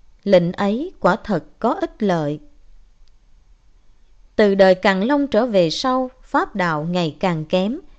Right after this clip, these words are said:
lại thêm giặc tóc dài, giặc Hồi tàn sát tăng lữ,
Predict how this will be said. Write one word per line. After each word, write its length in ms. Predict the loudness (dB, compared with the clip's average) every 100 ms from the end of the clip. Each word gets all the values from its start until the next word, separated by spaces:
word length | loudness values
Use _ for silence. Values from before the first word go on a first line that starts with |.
| -20 -20 _ 0
lại 220 | 4 4 6
thêm 260 | 4 4
giặc 320 | 0 -2 -4
tóc 240 | -4 -4 0
dài, 440 | 0 2 -2 -6 -10 _ _
giặc 300 | -2 0 0
Hồi 400 | 0 2 2 0 0
tàn 240 | 0 0
sát 340 | -2 -4 -4 -2
tăng 200 | 0 2
lữ, 360 | 0 0 -2